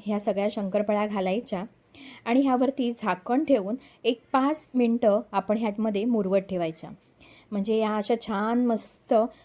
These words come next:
शंकरपाळ्या ह्या गोड दुधामध्ये मुरतात आणि त्याला एक वेगळं टेक्स्चर येतं.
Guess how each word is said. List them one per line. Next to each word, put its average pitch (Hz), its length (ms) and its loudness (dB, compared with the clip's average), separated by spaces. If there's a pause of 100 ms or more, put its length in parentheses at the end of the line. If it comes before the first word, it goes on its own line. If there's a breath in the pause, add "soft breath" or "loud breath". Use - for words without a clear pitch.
शंकरपाळ्या 233 560 4
ह्या 240 120 0 (220)
गोड 240 240 6
दुधामध्ये 247 480 4
मुरतात 233 480 2 (380 loud breath)
आणि 233 140 0
त्याला 262 200 4
एक 285 180 4
वेगळं 247 380 6 (100)
टेक्स्चर 220 420 0
येतं. 165 300 -2